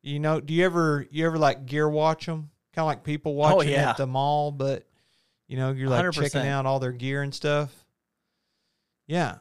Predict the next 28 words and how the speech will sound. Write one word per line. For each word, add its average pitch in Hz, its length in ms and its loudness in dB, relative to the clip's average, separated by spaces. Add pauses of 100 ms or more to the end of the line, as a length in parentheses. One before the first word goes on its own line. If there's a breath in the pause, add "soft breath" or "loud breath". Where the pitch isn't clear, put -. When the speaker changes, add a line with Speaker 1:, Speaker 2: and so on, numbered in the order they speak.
Speaker 2:
Yeah, 143 180 0
I 156 100 2
was 180 200 2
actually, 165 540 0
um, 117 520 -4 (340)
I 139 100 -2
was 170 180 -2
actually 143 840 -4
at 120 340 0
the 120 80 -10
Gorge 127 680 -4 (140)
hiking 127 300 -6
with 127 120 -6
some 110 180 -8
buddies, 127 520 -2 (640)
and 120 400 0
I 135 160 2
ran 165 300 2
up 175 160 0
on 165 100 2
a 143 60 -2
guy 135 220 2
who 131 160 -2
I've 135 140 2
been 131 120 -4
following 139 440 0
on 113 200 -6
Instagram 127 760 -8